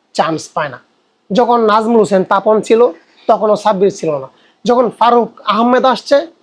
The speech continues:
তখনও সাব্বির নাই। এখন বুলবুল স্যার আসছে, এখনও সাব্বিরের কোনো সুগন্ধ দুর্গন্ধ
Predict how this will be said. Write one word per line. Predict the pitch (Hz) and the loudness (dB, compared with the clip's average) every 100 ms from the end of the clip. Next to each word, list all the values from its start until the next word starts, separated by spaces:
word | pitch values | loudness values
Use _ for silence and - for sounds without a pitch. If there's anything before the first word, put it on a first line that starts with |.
| _ | _
তখনও | 247 226 214 | 0 2 0
সাব্বির | - 202 180 196 | 0 -2 2 0
নাই। | 160 135 120 - _ _ | 0 -4 -8 -20 _ _
এখন | - 247 302 339 _ _ _ _ _ _ | 0 0 -2 -4 _ _ _ _ _ _
বুলবুল | 190 190 269 240 285 | 0 2 2 2 0
স্যার | 202 208 | 2 0
আসছে, | 220 220 - 269 277 _ _ | 0 -2 -2 -2 -2 _ _
এখনও | 247 254 233 | -4 -2 -4
সাব্বিরের | - 202 175 214 190 | -2 -4 0 2 2
কোনো | 175 175 175 160 _ _ _ _ | 0 2 2 -2 _ _ _ _
সুগন্ধ | - - 240 196 185 175 | -14 -2 2 2 2 0
দুর্গন্ধ | 160 202 185 175 156 | 2 2 4 2 -2